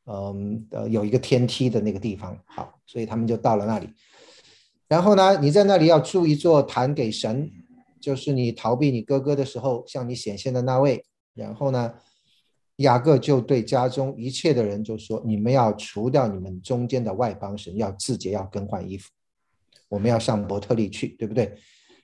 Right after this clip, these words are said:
然后这个，呃，所有的人怎么样？他们就把外邦人的神像和他们耳朵上的环子交给了雅各，雅各就把这个藏在事件那里的橡树底下。看了这个，大家有没有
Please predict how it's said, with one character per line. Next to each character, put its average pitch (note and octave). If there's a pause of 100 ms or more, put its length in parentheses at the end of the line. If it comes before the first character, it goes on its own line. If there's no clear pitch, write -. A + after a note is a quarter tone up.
(120)
然 A2
后 A#2+
这 A2+
个， G#2
呃， G2 (340)
所 -
有 D#3
的 C#3
人 A#2
怎 A#2
么 G#2
样？ A2+ (440)
他 B2+
们 B2
就 B2
把 G2+
外 C#3+
邦 B2+
人 A2+
的 A#2+
神 B2
像 B2+
和 A2+
他 A#2
们 A#2+
耳 A2
朵 A#2+
上 A#2+
的 G#2
环 G2+
子 G2+
交 A2+
给 G2+
了 A2
雅 G2+
各， -
雅 G2+
各 G#2+
就 G#2+
把 -
这 -
个 G2
藏 -
在 A2+ (480)
事 -
件 A#2
那 A#2+
里 A2
的 F#2
橡 G#2+
树 G2
底 E2
下。 - (3250)
看 A3+
了 F#3+
这 F3
个， E3+
大 D#3+
家 D#3
有 C#3
没 A#2+
有 A#2+